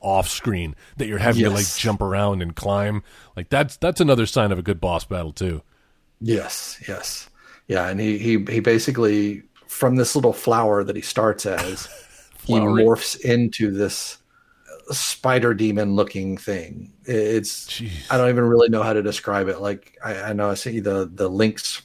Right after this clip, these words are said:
Speaker 2: for 'em, but
Speaker 1: Oh, that's the one. I haven't watched it yet. Shit.
Speaker 2: Yeah, yeah. And it, it just looks like this almost spider crab demon thing. It's got these little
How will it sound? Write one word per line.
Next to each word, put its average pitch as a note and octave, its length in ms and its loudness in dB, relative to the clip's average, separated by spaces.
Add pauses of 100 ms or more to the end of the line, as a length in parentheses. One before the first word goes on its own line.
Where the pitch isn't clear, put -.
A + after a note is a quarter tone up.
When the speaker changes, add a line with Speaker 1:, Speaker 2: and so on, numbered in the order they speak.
Speaker 2:
for F#2 280 -2
'em, F#2 120 -4
but F#2 280 -2
Speaker 1:
Oh, G#2+ 200 0
that's G#2 240 -4
the C3 80 2
one. C3+ 160 2
I A2+ 40 -2
haven't A#2+ 220 0
watched C#3 260 -2
it A#2 60 -6
yet. G2+ 180 -6
Shit. - 260 -4 (140)
Speaker 2:
Yeah, A2+ 880 4
yeah. G2+ 300 -2 (580)
And A#2 160 4
it, A#2 160 4
it B2+ 60 6
just B2 300 2
looks B2 480 2
like G#2+ 320 -2
this - 580 -2 (760)
almost C3 380 2
spider B2 460 4
crab A2+ 600 -2 (1040)
demon A2+ 520 0
thing. G#2 500 -2
It's F#2+ 180 -6
got A2 200 -2
these G#2+ 240 -2
little G#2+ 580 0